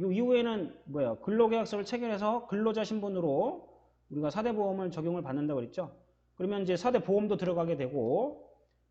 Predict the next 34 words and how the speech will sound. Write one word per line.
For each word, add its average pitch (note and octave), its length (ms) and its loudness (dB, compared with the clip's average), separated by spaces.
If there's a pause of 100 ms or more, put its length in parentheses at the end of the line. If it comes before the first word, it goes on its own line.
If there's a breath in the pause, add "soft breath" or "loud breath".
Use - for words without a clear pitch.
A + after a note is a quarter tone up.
(120)
어, A#2 440 -14
연금도 F#3 400 2
들어가게 D#3+ 380 2
되고, G2 340 -6 (440)
어, F#2 220 -14
백팔십이만 E3+ 600 0
원에 D#3+ 260 0
만약에 C3+ 320 -2
십이 A3+ 300 -4
개월에 F3+ 480 4
여기 C#3 180 -2
취업장려금 A3 640 -2
있죠. C3+ 440 -2
요거는 F3+ 360 -2
이제 D3 180 0
요거 C#3 240 -2
끝나고, F3 500 -2
현장에서 G3 320 -8
끝나고 G#3 340 -4
하기 D3 140 -6
때문에 G#3 460 -4 (180)
따로 G3 200 0
오백만 E3 320 2
원을 C#3 160 -4
또 C#3 80 -8
주는 C#3 240 -6
거죠. C3 340 -6 (680)
그러면은 G#3+ 360 0
일 C#4+ 140 6
년에 D#4 520 2
이천육백팔십사만 G#3+ 1000 -2
원을 E3 320 -2
근무할 D3 340 -4
수, - 180 -18